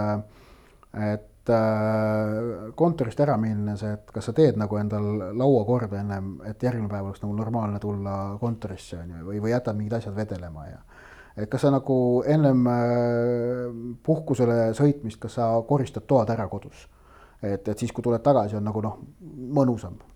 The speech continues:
ilusam, mis iganes. Et see on natuke nagu selline teema, et kui nagu ausalt, et noh, et kogu see hooaeg on olnud tohutu kannatamine ja,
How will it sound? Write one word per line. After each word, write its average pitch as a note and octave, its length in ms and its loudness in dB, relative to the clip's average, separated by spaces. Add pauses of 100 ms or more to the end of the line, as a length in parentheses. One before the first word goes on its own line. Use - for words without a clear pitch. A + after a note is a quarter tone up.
ilusam, G#2+ 480 -6 (160)
mis G#2+ 140 -6
iganes. G2+ 340 -8 (400)
Et C3 80 -2
see E3+ 80 8
on F#3 160 2
natuke G#3 320 8
nagu C3+ 160 6
selline D3 320 8
teema, B2 300 6 (180)
et A#2 80 -2
kui D3+ 160 8
nagu D#3 300 8 (340)
ausalt, E3 380 10
et - 100 -8
noh, C#3 80 6
et - 400 2
kogu F3+ 220 10
see C#3+ 80 10
hooaeg D#3 260 12
on A#2+ 140 4
olnud - 100 -4
tohutu D3 360 8
kannatamine A2+ 680 4
ja, A2 160 0